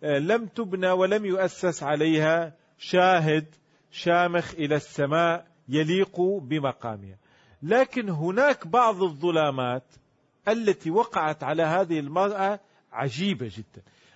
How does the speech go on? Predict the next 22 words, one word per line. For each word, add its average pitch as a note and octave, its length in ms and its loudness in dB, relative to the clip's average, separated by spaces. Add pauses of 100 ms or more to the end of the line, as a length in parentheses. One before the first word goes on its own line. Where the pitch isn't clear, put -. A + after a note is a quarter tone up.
(120)
أنا A#3 180 0
سأنقل A#3+ 500 -2
ظلامة G3+ 640 2 (880)
واحدة A3 540 2
وقعت G#3 520 2
على G#3+ 320 4
قبرها، B2 520 -4
القضية G#3+ 460 0
أعظم B3+ 360 2
من D#3 160 -4
الهدم. A2 340 -8 (200)
الواقدي F#3 840 2 (840)
في G#3 200 -4
مغازيه D3+ 640 0
نقل F3+ 360 -2
هذه D#3 220 2
القضية. G#2+ 420 -8 (640)
كانت A#3 640 4
قريش F#3+ 580 0
لما D#3+ 480 0
مرت F3 540 0
بالأبواء B2 680 -4